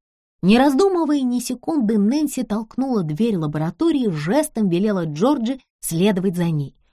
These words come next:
Она на цыпочках подошла к большим корзинам, где хранились дрова и уголь. За ними девушки и смогли укрыться. На лестнице раздались шаги,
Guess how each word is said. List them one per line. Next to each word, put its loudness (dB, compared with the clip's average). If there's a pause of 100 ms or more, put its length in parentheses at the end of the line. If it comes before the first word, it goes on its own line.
(160)
Она 4
на -2
цыпочках -10
подошла -2
к -8
большим -4
корзинам, -4 (280)
где 0
хранились -2
дрова -4
и -2
уголь. -8 (280)
За 4
ними 0
девушки 0
и -4
смогли -4
укрыться. -8 (340)
На 4
лестнице -2 (260)
раздались 2
шаги, -4